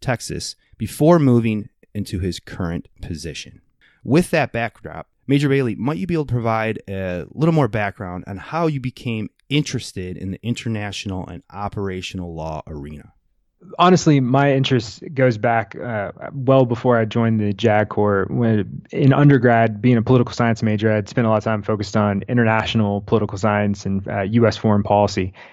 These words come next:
Speaker 2: And when going to law school, uh, one of the most fascinating and outstanding classes I ever ta-, uh, took was my international law class. And, uh, I just really became, uh, very, very interested in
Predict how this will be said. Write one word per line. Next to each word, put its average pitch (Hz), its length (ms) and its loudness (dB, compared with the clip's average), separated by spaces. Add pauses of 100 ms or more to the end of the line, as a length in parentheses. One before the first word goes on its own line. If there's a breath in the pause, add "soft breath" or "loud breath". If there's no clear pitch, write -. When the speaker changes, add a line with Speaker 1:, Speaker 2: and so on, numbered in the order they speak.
(200 loud breath)
Speaker 2:
And 104 320 2 (160)
when 117 180 6
going 131 280 6
to 120 80 2
law 113 220 6
school, 107 480 0 (400 soft breath)
uh, 98 200 -6
one 131 280 4
of 117 120 4
the 113 260 6
most 110 300 0 (340)
fascinating 135 720 4
and 110 100 0
outstanding 117 460 -2
classes 110 260 2
I 113 80 2
ever 110 140 -2
ta-, 104 320 -4
uh, 104 200 -4 (120)
took 127 280 2
was 113 160 2
my 104 200 0
international 110 580 -2
law 92 180 -4
class. 92 400 -6
And, 104 380 0 (320 loud breath)
uh, 104 320 2
I 120 80 2
just 120 200 4
really 135 260 6
became, 113 640 0
uh, 95 440 -4
very, 120 340 6
very 110 240 2
interested 104 440 -4
in 98 120 -4